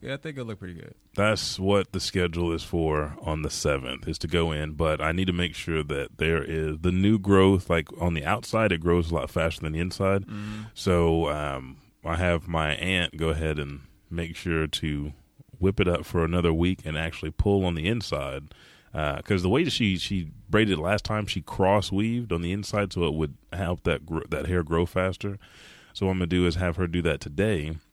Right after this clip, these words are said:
Speaker 2: and then next week on Monday, on the seventh, uh, when I go in, there should be enough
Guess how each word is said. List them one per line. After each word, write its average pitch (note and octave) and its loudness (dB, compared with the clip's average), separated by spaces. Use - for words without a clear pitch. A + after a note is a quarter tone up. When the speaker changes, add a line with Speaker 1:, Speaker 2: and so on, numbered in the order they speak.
Speaker 2:
and F#2+ -2
then E2+ 2
next F#2 0
week E2 0
on D2+ -2
Monday, D#2+ 0
on D2 -6
the C#2+ -12
seventh, F2 0
uh, D2+ -2
when D#2+ 0
I D#2 0
go D#2 0
in, D2+ -4
there D#2+ 0
should F#2 -2
be F2 2
enough E2 -2